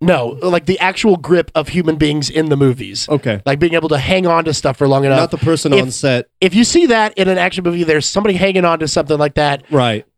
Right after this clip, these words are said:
Speaker 1: Then all reality is out the window.
Speaker 2: Which
Speaker 1: You can't argue with explosions or
Speaker 2: which
Speaker 1: fireworks or anything else. It
Speaker 2: Exactly.
Speaker 1: takes place in a different, uh, realm where, s-, like,
Speaker 2: Which reminds me of another,
Speaker 1: physics don't exist.
Speaker 2: another movie that I,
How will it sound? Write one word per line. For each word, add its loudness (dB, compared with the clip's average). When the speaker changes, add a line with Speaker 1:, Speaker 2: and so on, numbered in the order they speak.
Speaker 1:
Then 2
all 4
reality 0
is 0
out 0
the -4
window. -4
Speaker 2:
Which 2
Speaker 1:
You 0
can't 0
argue 0
with 0
explosions 0
or -2
Speaker 2:
which 0
Speaker 1:
fireworks 0
or 0
anything 2
else. 2
It -8
Speaker 2:
Exactly. 0
Speaker 1:
takes -4
place 0
in -4
a 0
different, -2
uh, 0
realm 2
where, 0
s-, -6
like, 0
Speaker 2:
Which -2
reminds 0
me 2
of 0
another, 0
Speaker 1:
physics 0
don't 0
exist. -4
Speaker 2:
another 0
movie 0
that -2
I, -2